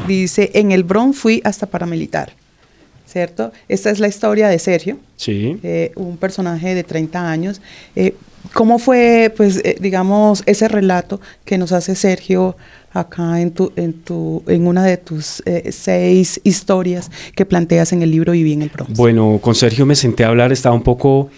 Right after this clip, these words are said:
Speaker 2: eh, fue una de las primeras personas con las que hablé, estaba un poco como tenso, la verdad, estaba un poco tenso al, al, a-, al empezar a hablar, pero luego ya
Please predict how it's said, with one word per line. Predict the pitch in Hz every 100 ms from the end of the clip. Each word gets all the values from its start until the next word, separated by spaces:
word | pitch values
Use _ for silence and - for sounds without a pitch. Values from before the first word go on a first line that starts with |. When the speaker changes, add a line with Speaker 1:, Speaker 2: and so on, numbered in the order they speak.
| - _
Speaker 2:
eh, | - 110
fue | 113
una | 117
de | 123
las | 135
primeras | 127 117 113
personas | 123 127 120
con | - 135
las | 127 123
que | 117
hablé, | 104 107 123 170 - _ -
estaba | 110 113
un | 110
poco | 120 117 - 127
como | 131 127 120 113 107 104 107 - - -
tenso, | 127 131 135 123 139 175 -
la |
verdad, | 113 110 107 110
estaba | 139 123 123
un |
poco | 123 123 123
tenso | 135 127 127 131 139
al, | 120 117
al, | 107 107 - - - _ -
a-, | 113
al | 117 120 117 117 117
empezar | 110 117 117 113
a |
hablar, | 123 143 165
pero | 170
luego | 139 127 131
ya | 131 131 127 131